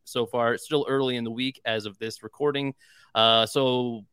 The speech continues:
wait and see, but probably if he's your starter in fantasy, you need to have some plans for the next few weeks probably 'cause he's gonna miss some time. Jimmy Garoppolo,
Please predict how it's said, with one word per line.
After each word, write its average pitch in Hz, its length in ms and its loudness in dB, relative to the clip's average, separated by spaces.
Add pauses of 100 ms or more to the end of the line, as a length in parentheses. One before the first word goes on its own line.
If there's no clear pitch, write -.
wait 135 200 2
and 143 100 -2
see, 180 240 -4
but 160 380 4
probably 156 500 2
if 139 120 -2
he's 151 420 -6 (180)
your 110 220 -10 (600)
starter 151 460 6
in 135 100 0
fantasy, 143 800 2 (200)
you 120 100 -4
need 123 220 -4
to 123 60 -4
have 117 360 2
some 107 320 -6
plans 127 440 -2
for 113 120 -10
the 110 80 -8
next 110 180 -8
few 107 160 -10
weeks 104 160 -10
probably 101 380 -10
'cause - 320 -18 (300)
he's 143 100 -6
gonna 143 160 0
miss 131 120 -2
some 131 120 -6
time. 123 240 -2 (100)
Jimmy 147 220 0
Garoppolo, 139 800 2